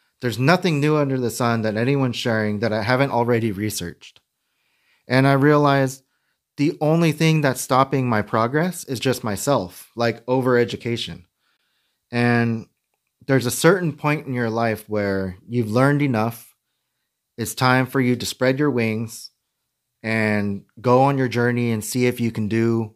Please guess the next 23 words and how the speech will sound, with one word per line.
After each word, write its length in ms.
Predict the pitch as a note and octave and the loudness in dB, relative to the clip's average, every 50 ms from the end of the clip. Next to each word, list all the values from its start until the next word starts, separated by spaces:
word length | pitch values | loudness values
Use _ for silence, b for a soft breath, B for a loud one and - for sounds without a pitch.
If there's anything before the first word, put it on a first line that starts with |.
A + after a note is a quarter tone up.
| _ _ - | _ _ -4
whatever 360 | G#2+ A#2 A#2+ C3 C#3 C3+ C#3+ | 0 2 4 4 4 4 2
you're 140 | C#3 C3+ C3 | 0 0 0
trying 240 | - B2+ A#2 A#2 | 0 -2 -2 -2
to 80 | A2 A2+ | -2 -2
do. 320 | A2 C3+ A2 F#2 D#2+ - _ _ _ _ _ _ _ - | 0 0 -2 -2 -4 -8 _ _ _ _ _ _ _ -4
Whether 380 | A#2 A#2 B2 B2 B2+ B2 A#2+ A#2+ | 0 2 4 4 4 4 4 4
it's 320 | A2+ A2+ A#2 - - - - | 2 0 -2 -6 -14 -10 -6
you're 120 | B2 B2 | -6 -6
trying 380 | B2 - C3 C3 C3 C3+ C3+ C3 | -4 -2 0 0 0 0 -2 -2
to 180 | - B2+ A#2+ | -4 -4 -4
watch 280 | A2 A2+ A#2+ A#2 - G#2 | -2 -2 -2 -2 -2 0
videos 460 | A#2 B2+ B2+ C3+ C3+ C3+ C3+ C#3 B2+ | 0 2 2 4 4 4 4 2 0
on 140 | A#2+ A2 G#2 | -2 -4 -4
how 160 | F#2+ A#2 A#2+ | -4 -4 -4
to 60 | A#2+ | -4
fix 280 | - - C3 B2 - - | -4 -6 -6 -6 -6 -6
your 80 | A2+ G#2+ | -6 -6
car, 420 | - A#2+ A#2+ B2+ D3+ D#3+ D#3+ - _ _ _ _ _ _ _ _ _ _ _ _ _ _ | -4 -2 -2 -2 -2 -4 -6 -10 _ _ _ _ _ _ _ _ _ _ _ _ _ _
there 120 | - B2 B2+ | 0 0 2
comes 240 | B2+ D#3 D#3 C#3+ D3 | 4 4 2 2 2
a 60 | C3+ | -2
time 380 | - D#3 D3+ D#3 D#3 D3+ C#3+ | 0 2 2 4 4 2 2
where 380 | B2+ B2 A#2+ A#2 A2+ A2 G#2+ | 0 0 0 -2 -2 -4 -8